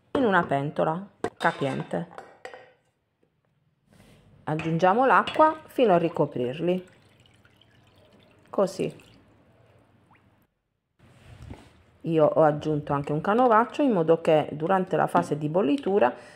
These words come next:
i, i boccacci non rischino di rompersi. Quindi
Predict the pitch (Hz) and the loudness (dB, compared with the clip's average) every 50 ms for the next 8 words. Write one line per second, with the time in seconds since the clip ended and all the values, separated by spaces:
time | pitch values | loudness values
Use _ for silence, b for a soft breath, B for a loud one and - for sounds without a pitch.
0 | B B B B B - 190 202 196 202 - - - - 202 - - - - 226 | B B B B B -4 -2 -2 -2 -4 -8 -12 -16 -16 -16 -18 -12 -6 -4 0
1 | 220 262 294 294 - - 175 196 - - 254 269 247 185 185 180 180 - - 180 | 2 2 2 2 4 2 2 2 2 2 2 2 2 2 0 -2 -2 -4 -6 -4
2 | 175 165 160 156 147 135 123 113 143 - - 190 - - - 220 214 208 214 - | -2 -2 -2 -2 -2 -2 -2 -4 -4 -4 -4 -4 -4 -4 -4 -4 -4 -4 -6 -12
3 | _ _ _ _ _ _ _ _ _ _ _ _ _ _ _ - - 165 151 147 | _ _ _ _ _ _ _ _ _ _ _ _ _ _ _ -4 -2 -2 -2 -2
4 | 143 139 | -4 -8